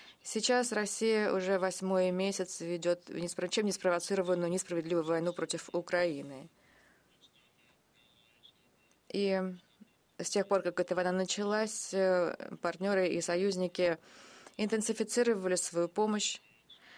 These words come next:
Это демонстрирует высокое качество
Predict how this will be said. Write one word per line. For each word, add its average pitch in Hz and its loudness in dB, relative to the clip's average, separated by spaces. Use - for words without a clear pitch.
Это 240 -2
демонстрирует 202 2
высокое 220 2
качество 165 0